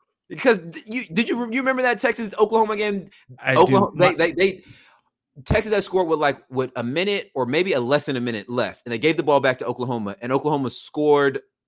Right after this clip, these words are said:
Speaker 1: They scored either a touchdown or they kicked the game-winning field goal, like, as time expired. Texas never
Speaker 2: Yep.
Speaker 1: really got a chance to really, they didn't really go into overtime. They just, you know what I mean? Like,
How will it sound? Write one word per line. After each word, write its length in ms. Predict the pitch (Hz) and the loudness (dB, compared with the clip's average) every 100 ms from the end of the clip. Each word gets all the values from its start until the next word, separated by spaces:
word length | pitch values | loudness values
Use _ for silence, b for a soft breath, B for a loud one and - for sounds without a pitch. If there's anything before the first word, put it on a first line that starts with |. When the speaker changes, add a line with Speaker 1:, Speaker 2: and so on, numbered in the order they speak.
| - | -8
Speaker 1:
They 80 | 127 | -6
scored 220 | - 147 | -4 -2
either 160 | 123 | 0
a 40 | 107 | -2
touchdown 360 | 165 160 165 | -2 -4 -4
or 100 | 127 | -4
they 80 | 117 | -4
kicked 160 | - - | -4 -8
the 80 | 120 | -6
game-winning 340 | 127 127 117 | -4 -4 -6
field 240 | - 120 101 | -4 -4 -2
goal, 200 | 101 92 | -4 -4
like, 200 | 95 - | -8 -6
as 200 | 127 117 | -2 -2
time 200 | - 110 | -2 -4
expired. 440 | 98 - 101 82 - | -4 -6 -6 -6 -4
Texas 240 | 135 110 | -4 -2
never 140 | 127 | -2
Speaker 2:
Yep. 80 | 123 | -2
Speaker 1:
really 140 | 117 107 | -2 -2
got 120 | 104 | -4
a 60 | 95 | -6
chance 220 | 113 95 | -10 -10
to 100 | 98 | -10
really, 200 | 90 80 _ | -12 -14 _
they 80 | 185 | 6
didn't 160 | 226 190 | 6 6
really 160 | 180 | 4
go 120 | 147 139 | 4 4
into 100 | 123 | 4
overtime. 320 | 123 101 92 | 2 0 -4
They 140 | 107 | -4
just, 140 | 131 - _ _ - | -4 -8 _ _ 0
you 60 | |
know 160 | 214 220 | 4 4
what 100 | 214 | 4
I 40 | |
mean? 400 | 220 220 220 220 _ _ | 2 2 0 -2 _ _
Like, 380 | 151 147 135 | 2 2 0